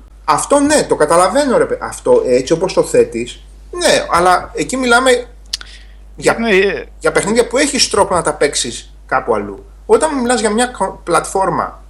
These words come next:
Speaker 1: με κι εγώ δεν ξέρω πόσους τίτλους που παίζουν μόνο σε αυτήν, το hardware γιατί σε απασχολεί; Πρώτα απ' όλα, θα σε απασχολούσε, θα σε απασχολούσε, αν σου έλεγα ότι, «Οκ, Νίκο,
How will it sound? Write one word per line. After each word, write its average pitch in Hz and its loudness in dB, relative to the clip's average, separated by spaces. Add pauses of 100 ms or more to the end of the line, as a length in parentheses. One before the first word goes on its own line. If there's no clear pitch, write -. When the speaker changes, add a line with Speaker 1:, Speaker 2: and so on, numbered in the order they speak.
(1000)
Speaker 1:
με 147 2
κι 156 0
εγώ 165 6
δεν 247 0
ξέρω 233 2
πόσους 226 -2
τίτλους 202 -8 (120)
που - -12
παίζουν 226 2
μόνο 220 4
σε 208 -4
αυτήν, 139 -10 (200)
το 180 -4
hardware 262 0
γιατί 208 -2
σε 262 0
απασχολεί; 151 -4 (200)
Πρώτα 262 2
απ' - 0
όλα, 269 0 (180)
θα 170 -2
σε 160 2
απασχολούσε, 120 -6 (460)
θα - -6
σε 170 0
απασχολούσε, 107 -6
αν 277 0
σου - 0
έλεγα 277 2
ότι, 247 -2
«Οκ, 226 2 (180)
Νίκο, 240 0